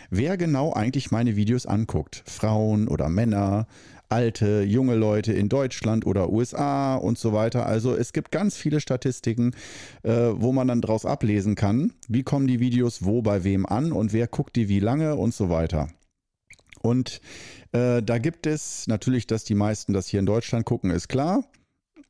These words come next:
Mm, und auch die Überraschung, dass es doch auch mal im Ausland Leute gibt, die das da konsumieren. Ich denke mal wahrscheinlich Deutsche, die da leben oder Urlaub machen. Aber, ähm,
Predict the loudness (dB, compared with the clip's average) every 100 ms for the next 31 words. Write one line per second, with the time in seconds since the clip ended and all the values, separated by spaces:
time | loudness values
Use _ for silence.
0 | -2 0 2 0 0 -2 0 0 0 2
1 | 0 0 0 0 0 -2 -2 -2 0 0
2 | 0 0 0 -2 -2 0 0 0 -2 -2
3 | 0 0 0 -4 -2 -2 0 2 2 2
4 | 0 -4 -12 -8 -4 -2 0 0 -2 -2
5 | -2 -2 -2 -4 -4 -2 0 0 -2 -2
6 | -2 0 0 0 0 0 0 -2 0 -2
7 | 0 -2 -2 -8 -20 _ _ _ _ _
8 | _ _ -20 -20 -20 -20 -20 -4 -2 0
9 | 0 0 0 -2 -10 -4 0 2 2 2
10 | 2 0 -4